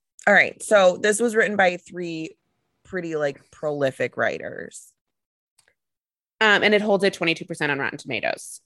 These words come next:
Speaker 1: Which
Speaker 2: Uh,
Speaker 1: we need to talk about.
Speaker 2: Yes, I think a lot of times when we watch a movie that has a bad Rotten Tomatoes score that we still love, you and I will cop to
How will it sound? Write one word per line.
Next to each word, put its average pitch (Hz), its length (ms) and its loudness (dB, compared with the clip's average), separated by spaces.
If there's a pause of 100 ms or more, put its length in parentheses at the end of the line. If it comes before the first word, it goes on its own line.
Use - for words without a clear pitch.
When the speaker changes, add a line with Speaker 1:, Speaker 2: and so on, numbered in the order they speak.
(160)
Speaker 1:
Which 165 140 -2
Speaker 2:
Uh, 104 280 4
Speaker 1:
we - 100 -4
need 147 80 -12
to 143 60 -10
talk - 220 -6
about. - 280 -12 (840)
Speaker 2:
Yes, 269 340 4
I 269 120 2
think 339 260 -2
a 392 60 -2
lot 214 360 0
of 202 300 -2
times 160 800 -4
when 160 200 -4
we 160 140 2
watch 170 260 2
a 190 60 -2
movie 151 360 -4
that 143 120 -4
has 143 160 -8
a 131 60 -8
bad 135 420 0
Rotten 151 240 -6
Tomatoes 131 400 -4
score 123 260 -4
that 120 200 -4
we 135 160 -6
still 131 340 -4
love, 101 400 -2
you 151 240 -2
and 156 80 0
I 151 80 2
will 139 220 -2
cop - 520 -2
to 143 560 -4